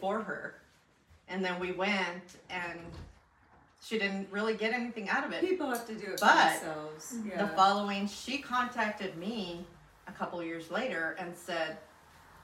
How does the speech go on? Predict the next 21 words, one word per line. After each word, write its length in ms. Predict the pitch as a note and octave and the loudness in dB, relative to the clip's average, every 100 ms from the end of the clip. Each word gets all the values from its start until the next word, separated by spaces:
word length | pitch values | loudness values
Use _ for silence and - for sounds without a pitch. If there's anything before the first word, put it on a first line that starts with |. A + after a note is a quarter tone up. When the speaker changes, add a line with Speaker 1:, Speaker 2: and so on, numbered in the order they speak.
| - F#3+ | -12 -8
Speaker 1:
you 80 | F3 | -6
know, 120 | D#3+ | -2
"I'm 160 | F3 F3 | 0 0
ready 200 | F3 E3+ | -2 -4
to 140 | E3 | -6
do 200 | D3+ G#3 | -2 -2
this." 200 | F3 C#3 D3+ | -2 -4 -4
Speaker 2:
Ah. 360 | D3 D3 C#3+ - - - - - | -4 -4 -6 -10 -16 -20 -10 -4
Speaker 1:
And 200 | F#3 F3 | -2 4
then 500 | A#3 B3+ F#3 F#3+ G#3 - - - - | 6 8 4 0 -4 -8 -20 -20 -2
when 180 | G#3+ C#4 | 0 2
she 160 | - G#3+ | 0 -4
did 240 | F#3 A3 | 0 2
it, 180 | E3 E3+ | 2 -2
and 120 | F3 E3+ | -4 -8
she 120 | F#3+ | -8
did 140 | F3+ | 0
all 160 | D#3 D#3+ | 2 2
the 60 | E3 | 0
stuff 260 | - D#3+ | -6 -6
herself, 540 | - - - G3+ - | -6 -8 2 2 2